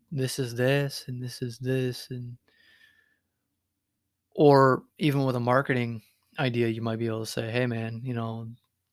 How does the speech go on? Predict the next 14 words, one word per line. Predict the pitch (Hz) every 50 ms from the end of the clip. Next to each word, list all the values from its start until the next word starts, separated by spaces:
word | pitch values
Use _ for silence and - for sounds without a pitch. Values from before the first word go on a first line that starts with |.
| _ _ _ _ _ _ _ _ _ _ _ _ _ _ _
you | - 123
know, | 117 117
this | 113 120 120 - 139
is | 127 120
what | 120 120 117
I | 117 113
learned," | 113 113 117 117 117 117 117
and | 107
stuff | - - 123 117 -
like | 123 123 117
that, | 117 117 113 113 117
and, | 117 117
you | 113
know, | 117 113 107 -